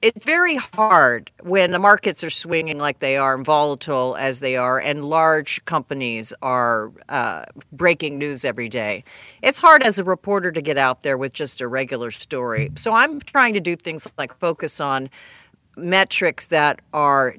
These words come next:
different. I did a story on how the funeral industry, which is very traditional, not tech savvy, loath to change, has been forced to pivot in this pandemic to create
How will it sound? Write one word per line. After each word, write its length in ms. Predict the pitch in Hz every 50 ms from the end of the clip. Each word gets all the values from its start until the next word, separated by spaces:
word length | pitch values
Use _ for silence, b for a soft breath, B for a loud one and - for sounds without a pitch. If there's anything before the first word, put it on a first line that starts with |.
| 151
different. 380 | - 180 180 151 - - 135 131
I 40 | 135
did 160 | 139 160 143
a 60 | 151
story 500 | 151 - - - 175 156 151 143 143 143
on 480 | 135 147 143 139 139 139 139 135 143 127 -
how 180 | 147 156 170 165
the 100 | 156 147
funeral 520 | - - - 233 262 285 269 214 165 143
industry, 520 | 143 135 117 127 123 - - 143 131 123
which 300 | 131 127 143 147 - -
is 500 | - - 160 156 147 143 143 139 135 131 - -
very 500 | 156 143 139 135 196 226 262 285 269 240
traditional, 800 | 214 - 175 139 139 131 117 - - 131 131 123 123 123 127 - -
not 440 | 143 156 160 175 214 247 277 - -
tech 260 | - 196 160 127 -
savvy, 540 | - - - 143 131 123 120 117 131 127 117
loath 500 | 123 143 143 160 196 233 254 269 262 -
to 120 | - - 160
change, 640 | - - - 131 117 110 107 107 107 123 - - B B B B B B B
has 240 | - 180 185 185 175
been 200 | 175 208 196 190
forced 520 | - - - 220 214 214 214 - - -
to 80 | - 185
pivot 560 | - - - 320 359 330 285 160 - - - - -
in 220 | 185 170 156 156
this 220 | 147 151 143 135
pandemic 760 | - - 170 160 147 135 131 123 131 127 120 113 117 120 117 _
to 460 | - - 175 165 156 156 151 151 151 b b b b b b b
create 420 | - - 226 233 220 220 214 -